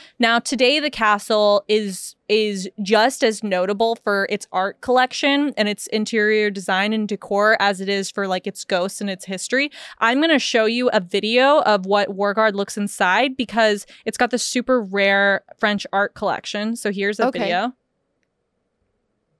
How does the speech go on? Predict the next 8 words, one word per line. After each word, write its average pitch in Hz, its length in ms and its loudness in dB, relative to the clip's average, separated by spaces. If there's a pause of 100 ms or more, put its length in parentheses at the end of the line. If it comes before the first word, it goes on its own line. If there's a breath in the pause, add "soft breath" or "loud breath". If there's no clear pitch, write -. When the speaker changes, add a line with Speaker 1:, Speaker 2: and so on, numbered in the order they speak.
(2250 soft breath)
Speaker 2:
All 202 80 -6
right, 190 160 -2
guys, 202 240 0
I 202 100 -2
am 202 200 -2
looking 240 420 -4
at 214 360 -2
a 202 180 -2